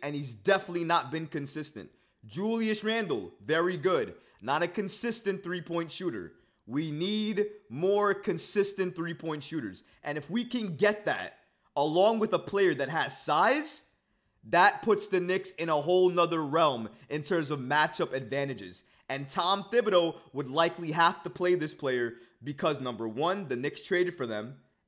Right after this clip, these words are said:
And number two, if the Knicks trade for a player like this, he checks boxes off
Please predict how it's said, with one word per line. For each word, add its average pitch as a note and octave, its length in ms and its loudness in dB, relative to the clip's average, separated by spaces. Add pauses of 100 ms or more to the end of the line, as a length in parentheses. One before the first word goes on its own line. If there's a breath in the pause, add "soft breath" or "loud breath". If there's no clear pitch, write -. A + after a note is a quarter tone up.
And D3 200 -4
number D#3+ 280 0
two, D3+ 600 -2 (260 loud breath)
if G3 220 0
the G#3 100 4
Knicks G3+ 240 0
trade G3 240 2
for F3 140 2
a C#3+ 40 0
player D#3+ 300 0
like C#3+ 300 -2
this, G#3 260 0 (240 soft breath)
he E3 160 -8
checks F3+ 400 -2
boxes D#3+ 560 2
off E3 320 4